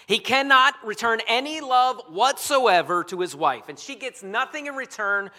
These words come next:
for her undying love. But she continues to take care of him as if he were an infant. Sometimes following through on your promises takes unimaginable dedication.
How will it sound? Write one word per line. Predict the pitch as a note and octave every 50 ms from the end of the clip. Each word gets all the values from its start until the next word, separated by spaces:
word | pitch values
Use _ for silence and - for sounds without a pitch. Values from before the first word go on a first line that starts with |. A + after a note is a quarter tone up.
| - - _
for | _ G3+ F3+
her | D3 F3 F3 F#3 -
undying | G3 F3+ F#3+ G3+ G3+ G3 E3 D#3+ E3+ F3 E3+ E3 D#3+ D#3+ D#3+ D#3+
love. | E3 D3+ D3+ D3 C3 A2+ G#2+ - - _ - - _
But | - G3+ -
she | - A3+
continues | - A#3 G#3+ - - B3 C4+ C#4 C4 B3 A3 - -
to | G#3 F#3+
take | - - - A#3 C4 C#4+ D4 - -
care | - - B3 B3 B3+ C4 C4
of | A#3+ A3+ - - _
him | A3+ A3+ A3+ A#3 A3+
as | - F3+ E3+ A3 -
if | A3+ G#3 G#3 G#3 G#3 - - - _
he | _ F#3 F3
were | D#3 D#3+ E3+ E3+ F3 E3 - - - _ _ _
an | D#3 C3+ C3+
infant. | A#2+ A2+ - _ G2 F2+ _ _ _ _ _ _ _ _ _ _ _ _ _ _ _ _ _ _ _ _ _ _ _ _ _ _ _ _ _ _
Sometimes | - - - B3 C4 D4 - A#3+ A#3 A3 G3+ -
following | - A3+ A3+ A3 A3+ A3 G#3 G#3 G3
through | - - A3+ A#3 A3+
on | G#3+ G3
your | F#3 F3+
promises | - - G3+ G3+ G3+ G#3 F#3+ - F3+ D3 -
takes | - - G3+ G3 F#3 - - - _ _ _ _ _ _
unimaginable | A3 B3 D4 E4 E4 E4+ D#4 C#4+ C#4 C#4+ C#4+ G3 G#3 A3 F3+ C#3+ C3 G#2+ - - _ _ _ _ _ _ _ _ _ _ _
dedication. | _ D3 D3 C#3 B2+ - B2+ G#2+ G2+ - - _